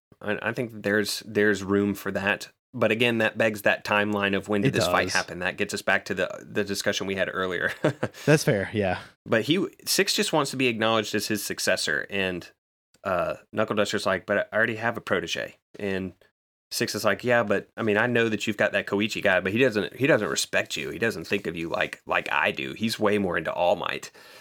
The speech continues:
Speaker 1: And then this is what Knuckle Duster says, "Like I said, O'Clock's not a hero, and giving O'Clock's actual quirk to some nut running around with, uh, around impersonating him,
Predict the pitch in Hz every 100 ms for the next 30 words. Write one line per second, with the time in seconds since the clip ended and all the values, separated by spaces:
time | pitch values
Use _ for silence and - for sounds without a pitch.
0 | - - - - - 110 113 123 127 135
1 | 127 107 135 - 101 101 78 - 110 92
2 | 98 - - 127 - 104 98 101 110 110
3 | - 135 104 90 - 87 - - 104 101
4 | 92 120 131 117 107 107 104 107 - 92
5 | 101 - 127 123 110 - 113 101 90 104
6 | 139 - 107 92 90 92 90 90 95 98
7 | - 98 92 101 107 107 98 - 190 -
8 | 92 87 90 90 90